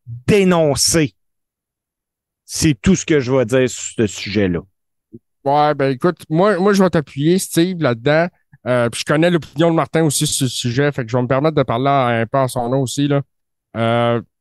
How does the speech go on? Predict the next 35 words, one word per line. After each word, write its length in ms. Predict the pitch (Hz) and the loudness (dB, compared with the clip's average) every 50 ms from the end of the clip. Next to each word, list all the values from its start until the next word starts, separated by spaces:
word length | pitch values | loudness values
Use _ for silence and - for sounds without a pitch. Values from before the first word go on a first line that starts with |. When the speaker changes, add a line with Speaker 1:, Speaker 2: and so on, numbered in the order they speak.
| _ _ _ _ | _ _ _ _
Speaker 2:
puis 220 | - 135 131 135 139 | -4 -2 0 0 2
à 120 | 131 135 | 0 0
ceux 200 | - - 190 202 | 0 0 0 0
qui 140 | 165 - 143 | 0 0 0
vivent 140 | 165 160 139 | 0 0 2
de 60 | 139 | 0
la 100 | 147 135 | -2 0
détresse, 480 | 127 139 120 - 135 156 160 165 156 - | 0 -2 -2 0 0 2 2 2 2 -2
puis 100 | _ _ | _ _
qui 100 | - - | -8 -6
se 120 | - - | -4 -4
sentent 240 | - 147 143 135 - | -2 -2 -2 -2 -2
seuls 240 | - - 170 165 147 | -2 0 0 2 2
par 140 | 151 143 127 | 0 0 0
rapport 240 | 123 113 131 127 123 | 0 0 0 0 0
à 80 | 120 | 0
ça, 160 | 110 - 160 | 0 0 0
le 120 | 156 143 131 | 2 2 0
Carré 380 | - - 135 135 135 135 139 135 | 0 0 0 2 2 2 2 2
Rond, 180 | 131 147 - 151 | 2 2 2 2
c'est 100 | - 143 | 0 0
un 120 | 139 123 | -2 -2
safe 240 | - - 123 117 - | -2 -4 -4 -6 -6
space. 400 | - - - 131 139 135 135 - | -8 -6 -4 -2 -2 -2 -4 -8
Vous 220 | - _ _ _ - | -12 _ _ _ -8
pouvez 120 | 143 127 | -6 -2
parler 200 | 120 131 127 123 | -2 -2 0 -2
à 60 | 110 | -2
Steve, 280 | - - - 135 127 127 | -4 -6 -6 -6 -6 -8
vous 560 | _ _ _ _ _ _ _ _ _ _ _ | _ _ _ _ _ _ _ _ _ _ _
pouvez 140 | - 131 120 | -6 -6 -4
parler 220 | - 120 123 113 104 - | -2 -2 -2 -2 -4 -4
à 80 | 117 | -6
Martin, 300 | 113 113 - - - 107 | -4 -6 -6 -8 -8 -10
vous 60 | 107 | -10